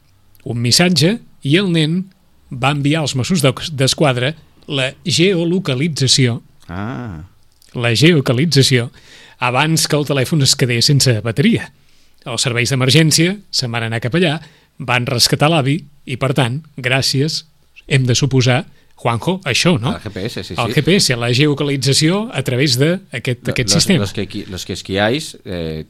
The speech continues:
Speaker 2: podéis instalaros una aplicación que se llama Alpify, que lo que hace es que en caso de que os quedéis atrapados, rotos, mm, enterrados o lo que sea, le dais al botón del Alpify y lo que hace es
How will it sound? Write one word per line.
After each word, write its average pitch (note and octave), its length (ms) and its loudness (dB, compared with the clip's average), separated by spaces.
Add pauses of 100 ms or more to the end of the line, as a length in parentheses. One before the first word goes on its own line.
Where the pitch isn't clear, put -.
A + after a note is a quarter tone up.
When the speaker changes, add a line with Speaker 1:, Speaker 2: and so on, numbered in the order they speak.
(120)
Speaker 2:
podéis F2+ 380 -4
instalaros F#2+ 400 -4
una F2+ 160 -4
aplicación F#2 440 -8
que F#2+ 80 -8
se F2+ 80 -8
llama E2 240 -6
Alpify, F2 600 -6 (480)
que F2 120 -8
lo E2 140 -6
que F2 100 -6
hace G#2 260 -4
es G2+ 120 -4
que D#2+ 320 -6
en D#2 160 -10
caso F#2+ 280 -6
de F2 100 -6
que E2+ 80 -8
os D#2+ 120 -10
quedéis D#2+ 280 -8
atrapados, F2+ 600 -4
rotos, F2 640 -6
mm, D2+ 720 -12
enterrados F2 640 -4
o - 20 -6
lo E2+ 100 -6
que E2 120 -10
sea, A2 260 -2
le F2+ 140 -4
dais E2 200 -6
al F2+ 80 -6
botón E2 300 -6
del D#2+ 140 -4
Alpify F#2 480 -6
y G#2+ 180 -10
lo D#2 160 -10
que D#2+ 100 -10
hace F#2 360 -6
es - 180 -10